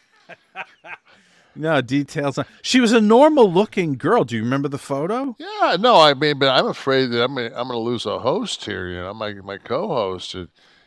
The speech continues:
Speaker 2: he gives you the fucking, he gives you the, the, the details. Next thing you know, you're in the fucking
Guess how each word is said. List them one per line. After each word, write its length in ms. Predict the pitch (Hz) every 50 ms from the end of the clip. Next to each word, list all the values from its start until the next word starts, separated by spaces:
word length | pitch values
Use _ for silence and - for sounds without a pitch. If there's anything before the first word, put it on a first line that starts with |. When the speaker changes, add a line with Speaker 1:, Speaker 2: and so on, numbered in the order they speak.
| _ _ _
Speaker 2:
he 120 | - 131
gives 320 | 123 131 147 135 117 101 107
you 80 | 113
the 100 | 107 104
fucking, 440 | - - 113 113 113 104 - 107 101
he 100 | 110 120
gives 300 | 113 110 131 123 107 98 113
you 120 | 117 107
the, 220 | 101 101 101 92 _ _ -
the, 120 | 107 101 _ -
the 120 | 104 101 92
details. 640 | - 120 135 180 180 - - 123 113 117 120 110 107
Next 240 | 117 113 107 - -
thing 100 | 120 110
you 80 | 113
know, 160 | 123 143 156
you're 220 | 151 135 127 135 143
in 80 | 131
the 160 | 113 101 98 -
fucking 500 | _ - 123 107 - 107 104 95 92 82